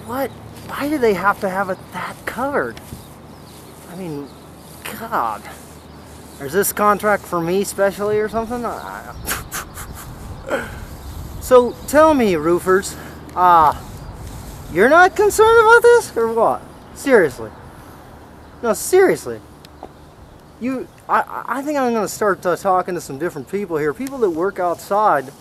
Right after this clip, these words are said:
And we already got, you know, landscapers, you got hikers, you got... But I'm thinking roofers, balloonists. You people are getting killed really <laughs> fast.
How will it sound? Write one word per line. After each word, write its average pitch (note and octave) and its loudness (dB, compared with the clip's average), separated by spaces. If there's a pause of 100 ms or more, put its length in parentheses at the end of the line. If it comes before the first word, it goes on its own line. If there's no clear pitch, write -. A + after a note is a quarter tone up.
(720)
And C#3 -4
we E3+ 2
already A#3 2
got, G#3 4
you F3 -6
know, D3 -2
landscapers, D#3+ -2
you C#3+ -10
got D3 -2
hikers, D#3 0
you C3 -10
got... B2+ -8 (720)
But E3 0
I'm B3+ -2
thinking F#3+ -2
roofers, D4 2 (920)
balloonists. C4 2 (1300)
You B3 -2
people B3 6
are G3 8
getting F#3+ 4
killed A3+ 8
really C4+ 2
<laughs> - 0
fast. - 4